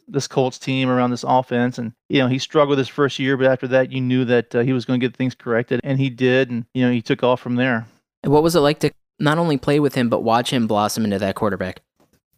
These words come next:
Speaker 1: You know, you kinda see what he did the first year, made the transition to a better quarterback, better thrower, just a, a field general on the field that,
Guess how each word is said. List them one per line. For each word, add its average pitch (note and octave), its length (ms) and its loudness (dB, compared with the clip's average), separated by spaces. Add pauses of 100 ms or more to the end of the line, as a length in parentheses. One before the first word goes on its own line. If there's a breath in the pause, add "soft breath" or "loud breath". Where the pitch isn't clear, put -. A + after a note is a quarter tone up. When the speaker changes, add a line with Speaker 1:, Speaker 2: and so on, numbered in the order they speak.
(140)
Speaker 1:
You C#3 80 0
know, B2 80 2
you B2 120 0
kinda B2+ 300 0
see B2+ 380 -2
what A#2+ 160 -8
he A#2+ 120 -2
did A#2 200 -4
the A#2 60 -6
first - 340 -4
year, B2 360 0
made C#3+ 160 0
the B2+ 60 -2
transition B2+ 680 0
to B2+ 580 0
a B2+ 100 -2
better B2 260 2
quarterback, B2 600 -2
better B2 180 -2
thrower, B2 680 0
just B2 220 -10
a, A#2+ 300 2
a B2 80 2
field C#3 420 0
general B2+ 440 0
on C3 220 0
the A#2+ 80 -4
field B2 420 0
that, A#2+ 240 2